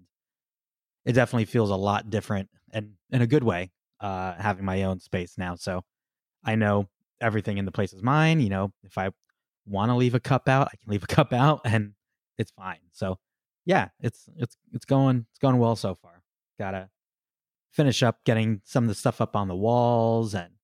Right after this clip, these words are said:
kinda finalize how I want the place to look and feel and get rid of all the boxes. But yeah, it's coming along. How about you, man?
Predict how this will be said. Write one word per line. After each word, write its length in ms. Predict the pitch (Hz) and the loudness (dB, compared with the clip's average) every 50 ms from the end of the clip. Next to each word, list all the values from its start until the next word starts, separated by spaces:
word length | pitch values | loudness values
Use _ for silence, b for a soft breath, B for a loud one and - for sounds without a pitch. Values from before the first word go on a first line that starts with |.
| _ _ _ _ _ _ _ _ _ _ _ _ _ | _ _ _ _ _ _ _ _ _ _ _ _ _
kinda 160 | 131 110 92 | -2 -2 -2
finalize 420 | - - 110 110 104 101 101 98 - | 0 0 0 2 2 2 2 2 2
how 140 | 101 98 | 2 2
I 20 | 101 | 2
want 220 | 101 104 104 101 | 2 2 0 -2
the 60 | - | -4
place 240 | - - 113 101 - - | -4 -4 -4 -4 -4 -6
to 80 | - | -6
look 240 | 104 101 113 107 - | -2 -2 -2 -2 -4
and 80 | 101 - | -8 -8
feel 360 | _ - 131 127 123 120 113 | _ 0 2 4 4 4 4
and 80 | 107 | 4
get 140 | 101 101 95 | 2 2 2
rid 80 | 98 101 | 2 2
of 80 | 98 | 2
all 120 | 101 101 98 | 2 0 0
the 60 | 95 | 0
boxes. 480 | 87 101 101 110 110 - - 120 113 104 | 0 2 2 0 0 0 -2 -2 -2 -2
But 200 | - 95 95 - - _ _ _ - | -2 -4 -6 -6 -8 _ _ _ -2
yeah, 140 | 240 226 104 | 0 0 0
it's 100 | - - | 0 0
coming 200 | 151 131 127 127 | 0 2 2 2
along. 180 | 104 87 82 - _ _ _ _ _ _ _ _ _ _ _ _ _ _ _ _ _ _ _ _ _ _ _ | 0 -4 -8 -12 _ _ _ _ _ _ _ _ _ _ _ _ _ _ _ _ _ _ _ _ _ _ _
How 100 | - 143 | 0 0
about 120 | 143 139 131 | 2 2 2
you, 100 | 120 110 | 0 0
man? 200 | 104 101 101 | 0 -2 -4